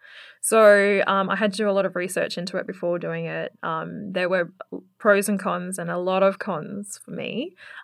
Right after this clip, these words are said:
um, in the fact that there wasn't a, um, a solid income,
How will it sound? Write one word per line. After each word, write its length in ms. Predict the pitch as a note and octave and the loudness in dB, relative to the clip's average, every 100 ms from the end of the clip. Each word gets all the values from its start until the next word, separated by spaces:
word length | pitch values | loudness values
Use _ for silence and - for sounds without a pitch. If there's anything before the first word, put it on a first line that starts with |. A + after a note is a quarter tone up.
| - | -6
um, 280 | F3 F3+ F3 | -4 -4 -6
in 220 | F#3 F3 | -6 -6
the 80 | F#3 | -4
fact 260 | F3+ E3 | -4 -4
that 140 | - - | -4 -4
there 140 | E3+ | -4
wasn't 460 | E3 E3 E3 D#3+ - F3 | -4 -4 -8 -10 -12 -10
a, 600 | E3 D#3 D3+ - - - | -8 -6 -8 -10 -10 -10
um, 560 | - - - - G3 F#3+ _ - - | -10 -10 -10 -12 -10 -12 _ -16 -10
a 80 | F#3+ | -8
solid 640 | - F#3 E3+ E3+ F3 - - - - | -4 -2 -2 -4 -6 -12 -14 -20 -10
income, 500 | F3+ G#3+ - - | -6 -4 -6 -8